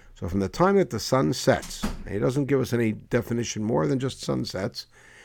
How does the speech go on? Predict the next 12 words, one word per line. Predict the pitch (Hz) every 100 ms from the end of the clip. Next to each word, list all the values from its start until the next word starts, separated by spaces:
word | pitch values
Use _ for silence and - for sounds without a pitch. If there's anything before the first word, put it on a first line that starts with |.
| - -
until | 104 - 120
three | - - 135 180 214 220 -
average | 139 165 160 147
sized | - 147 131 -
stars, | 139 90 -
shlosha | 101 143 156
kochavim | 156 131 127 120
beinonim, | 101 92 110 170 202 - - _ _
wazman | 95 95 160 170
yikra | - 131
ben | 123
hashmashot. | 117 113 110 - 104 85